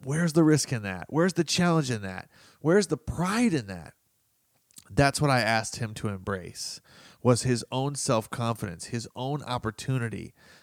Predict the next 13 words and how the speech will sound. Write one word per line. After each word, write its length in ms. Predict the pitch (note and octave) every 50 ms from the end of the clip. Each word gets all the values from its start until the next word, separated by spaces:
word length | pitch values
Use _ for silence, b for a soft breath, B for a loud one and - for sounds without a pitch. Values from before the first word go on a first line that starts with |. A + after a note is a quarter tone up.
| b b
to 80 | -
stand 440 | G#2+ - - - C#3 C#3 C#3+ D3+ D3
up 120 | C#3 B2+
and 100 | A#2+ A2+
have 180 | A2+ B2+ C3 B2+
the 80 | C3 A#2+
experience 600 | A#2 - - - - C3+ C3 B2+ A#2+ A#2 G#2+ -
that 120 | - A2+
he 140 | A2 A2+ A2+
really 320 | A#2 B2 B2+ C3+ A#2 A#2 A#2
wanted 640 | A2+ A#2 B2+ C#3+ E3+ G3+ B3 C4+ B3+ F3+ B2 G#2+ -
to 100 | - A2+
achieve, 540 | - - - G#2+ F2+ D#2 C#2 - - -